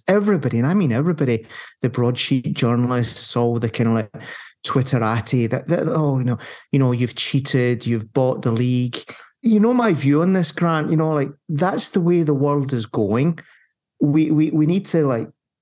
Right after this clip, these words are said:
accept that. And, and I was just very disappointed, at least for a week or two, just say,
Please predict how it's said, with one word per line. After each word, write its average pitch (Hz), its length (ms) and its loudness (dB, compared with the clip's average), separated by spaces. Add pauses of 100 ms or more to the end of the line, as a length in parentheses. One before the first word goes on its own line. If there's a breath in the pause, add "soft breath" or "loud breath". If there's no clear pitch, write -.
(320)
accept - 600 -2
that. 175 340 0
And, 156 180 0
and 165 180 0
I 208 60 0
was 233 140 0
just 175 240 -2 (600 loud breath)
very 165 440 2
disappointed, 143 720 0
at 156 60 2
least 214 460 0
for 156 200 -2
a 127 60 2
week 123 300 -2
or 147 80 2
two, 131 460 0
just 175 300 -4
say, 123 420 0